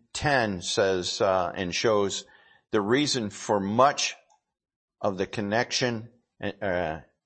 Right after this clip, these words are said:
co-, uh, the contention and strife between individuals.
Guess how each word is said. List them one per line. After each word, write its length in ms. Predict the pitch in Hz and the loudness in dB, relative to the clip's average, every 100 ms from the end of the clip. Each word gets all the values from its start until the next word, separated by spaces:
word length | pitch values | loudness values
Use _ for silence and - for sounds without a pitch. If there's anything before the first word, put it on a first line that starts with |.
| _ _ _ _ _ _ _ | _ _ _ _ _ _ _
co-, 120 | - | -2
uh, 260 | 127 117 92 | 0 0 0
the 140 | 82 | 0
contention 1040 | - - 127 120 - 156 147 139 95 85 92 - _ _ _ _ _ - | -6 2 2 2 -2 -2 -2 -2 -2 -4 -8 -14 _ _ _ _ _ -6
and 180 | 101 92 | -4 -4
strife 560 | - 127 110 92 - - _ _ _ _ _ | 0 4 4 2 -4 -16 _ _ _ _ _
between 420 | 92 - 117 107 | -10 -6 -4 -2
individuals. 1000 | 101 101 98 101 92 85 65 55 - - | -2 -2 -2 -2 -2 -4 -6 -8 -10 -12